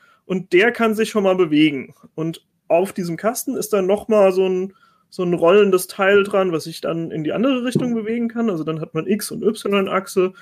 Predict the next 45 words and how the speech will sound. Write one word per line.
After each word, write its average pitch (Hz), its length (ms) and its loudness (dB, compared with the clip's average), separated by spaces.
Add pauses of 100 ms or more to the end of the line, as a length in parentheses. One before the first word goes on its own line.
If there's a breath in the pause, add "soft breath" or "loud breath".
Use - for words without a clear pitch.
(380 soft breath)
Und 175 420 -2 (360)
zuletzt 180 420 4
ist 196 140 0
da 180 40 6
noch 156 120 0
eine 147 140 -2
Z-Achse 220 520 -2
dran, 208 240 0
also 160 220 -2
etwas, 165 280 -6
was 160 120 -8
sich - 180 -12
hoch 202 200 0
und 151 100 -6
runter 233 340 4
bewegt. 208 520 -2 (360 soft breath)
Und 170 220 -6
da 202 220 4
ist 196 120 2
am 190 200 -2
Ende 208 320 4
dann 190 480 0 (380)
ein 170 360 0 (120)
Kopf, - 500 -4 (160)
wo 202 240 -4
verschiedene 202 500 2
Werkzeuge 156 560 2
dran 151 260 -4
andocken 185 540 -2
können. 254 400 -2
Und 180 300 -8
diese 196 200 -2
Werkzeuge, 202 560 2
die 196 140 -4
machen 214 300 -2
dann 190 180 2
was 185 240 -2
mit 180 140 -6
den 170 160 -2
Pflanzen, 147 480 -6
die 139 100 -6
in 113 120 -10
dem 139 180 -10
Beet - 240 -8
sind. - 340 -18